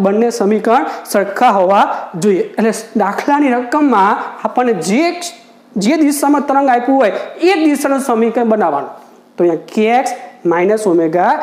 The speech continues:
t લઈ શકો તો K X plus omega t, sorry, plus omega t. હવે સરખાઈ દો તો આ થઈ ગયું આપણું બી ઝીરો, તો બી ઝીરો બરાબર બે ગુણ્યા દસની માઇનસ સાત.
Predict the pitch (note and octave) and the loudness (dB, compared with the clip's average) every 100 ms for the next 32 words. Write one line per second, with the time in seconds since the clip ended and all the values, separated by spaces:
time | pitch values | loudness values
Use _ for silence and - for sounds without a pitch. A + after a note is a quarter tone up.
0 | - - - F#3+ B3 C4 C4 C4 B3 B3+ | -6 -12 -4 0 2 0 -2 0 -2 -2
1 | F#3+ - - G3 G#3 - G#3+ G3 F#3+ G3+ | -6 -6 -4 -2 -2 -4 -6 -2 -2 0
2 | G3+ G3 G3+ G#3 G#3+ - E3 - - G3+ | 0 0 2 0 -2 -4 -4 -4 -2 -2
3 | G3+ G3+ G3 G3 G3 A#3+ - - - F3 | 0 0 0 0 0 -4 -6 -20 -4 0
4 | A3+ C#4 D4 C4+ F#3+ D3+ - - - F#3+ | 2 0 0 0 0 0 -4 -12 -4 0
5 | G#3 G#3 A3 G#3+ G#3 G#3+ G3+ A#3+ B3 C4+ | 0 0 0 2 0 0 0 2 2 2
6 | E4 D#4+ - - - F#3 F3+ G3+ G#3+ A3+ | 0 -2 -16 -20 -4 -2 0 0 0 2
7 | G#3+ G#3+ G3+ G3+ G3+ A3 G#3 A3+ G3+ D#3+ | 2 2 2 2 2 2 2 2 2 0
8 | - - F#3 F3+ - - G#3+ G3 F#3+ G3+ | -6 -6 -2 -2 -4 -2 0 2 0 0
9 | G3 F3+ | 0 -2